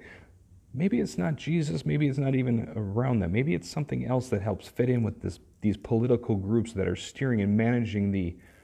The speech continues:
events for the end of the age. And now she's fitting in with these other Ronalds and Donalds, these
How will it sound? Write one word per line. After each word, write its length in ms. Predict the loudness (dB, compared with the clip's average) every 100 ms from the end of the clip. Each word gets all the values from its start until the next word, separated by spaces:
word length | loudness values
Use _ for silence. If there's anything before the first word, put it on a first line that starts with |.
| -20 _ _ _ _ _ _ _ _ -16 -4
events 340 | -2 2 0
for 100 | 0
the 160 | -2 0
end 140 | 2
of 100 | 2
the 180 | 0 0
age. 360 | 0 -2 -6 -18 -20 -20 _ _ -20 -20 _ _ _ _ _ _ _ _ -20 -20 -20 -20 -20 -20 _ -20 -20 -20 -20 -20 _ _ -20 _ -4
And 80 | 2
now 100 | 2
she's 240 | 2 -2
fitting 240 | -2 0 2
in 140 | 4
with 180 | 2 2
these 260 | 0 0 0
other 300 | -2 0 -2 -8 -16 -14
Ronalds 520 | 0 2 4 2 -2 -4
and 160 | -2
Donalds, 560 | -2 -2 -2 -6 -14 -20 _ _ _
these 140 | -8